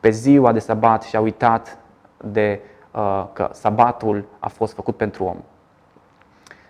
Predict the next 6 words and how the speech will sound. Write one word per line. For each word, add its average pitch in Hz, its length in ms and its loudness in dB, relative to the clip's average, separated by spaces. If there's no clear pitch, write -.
Noi 135 540 4
ne 127 160 4
odihnim, 131 680 4
uh, 110 340 -2
în 127 160 -2
Hristos. - 540 -2